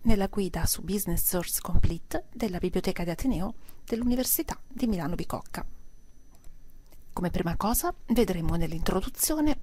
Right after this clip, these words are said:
cos'è Business Source Complete e come accedervi. Vedremo la ricerca avanzata e quali filtri possiamo applicare per fare ricerche più specifiche.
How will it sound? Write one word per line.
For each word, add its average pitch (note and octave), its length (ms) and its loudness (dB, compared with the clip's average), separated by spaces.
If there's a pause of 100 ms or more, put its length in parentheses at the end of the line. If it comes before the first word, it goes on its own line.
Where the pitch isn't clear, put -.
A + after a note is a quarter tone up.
(140)
cos'è A3 300 4
Business F3+ 420 0
Source - 380 4
Complete - 600 4 (300)
e - 140 -6
come - 180 -2
accedervi. F3 540 0 (760)
Vedremo E3+ 380 -2
la E3+ 80 -2
ricerca - 380 -4
avanzata G#3 580 0 (360)
e - 120 -8
quali A3+ 220 0
filtri - 360 -4
possiamo E3 340 -2
applicare - 560 -2 (140)
per C4 140 0
fare E3 280 -4
ricerche - 480 -4
più - 100 -6
specifiche. - 680 -6